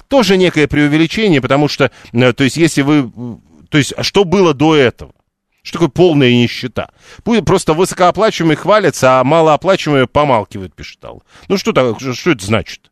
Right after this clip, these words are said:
Это ваше предположение, не более того. Тем более, что, э, опять же,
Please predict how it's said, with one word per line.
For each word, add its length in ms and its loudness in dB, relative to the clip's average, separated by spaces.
Это 100 -6
ваше 220 0
предположение, 680 2
не 120 4
более 320 2
того. 280 0
Тем 180 0
более, 220 4
что, 180 -2
э, 280 4
опять 360 0
же, 140 -10